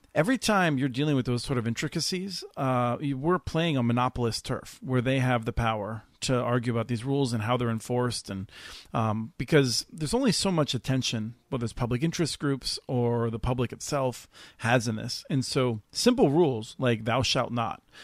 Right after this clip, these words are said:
like, you shall not, um, acquire, um, uh, you know, a competitor in, in a market on that, under these con-, conditions, um, which already is starting to get more compl-, complicated, right? <laughs> Like, under what conditions?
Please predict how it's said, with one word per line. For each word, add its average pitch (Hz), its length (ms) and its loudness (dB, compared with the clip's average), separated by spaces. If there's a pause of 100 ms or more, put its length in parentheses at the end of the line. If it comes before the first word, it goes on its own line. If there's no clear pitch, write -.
(140)
like, 120 380 2 (200)
you 143 160 2
shall 147 320 4
not, 127 580 2
um, 127 380 0
acquire, 123 800 2
um, 110 720 -2
uh, 110 360 -4
you 143 80 -4
know, 120 100 0
a 113 60 -4
competitor 120 640 4 (340)
in, 123 280 2
in 131 120 2
a 123 60 4
market 117 400 2 (140)
on 120 220 0
that, 120 200 -2
under 131 220 2
these 120 180 2
con-, 131 240 -2
conditions, 120 600 -2 (100)
um, 113 220 -2
which 135 160 0
already 190 220 6
is 117 80 0
starting 160 160 0
to 135 40 0
get 131 100 2
more 120 120 2
compl-, 120 240 -6
complicated, 113 560 -2
right? 117 220 -2
<laughs> - 60 -12
Like, 151 280 0
under 143 160 6
what 131 140 0
conditions? 110 360 -2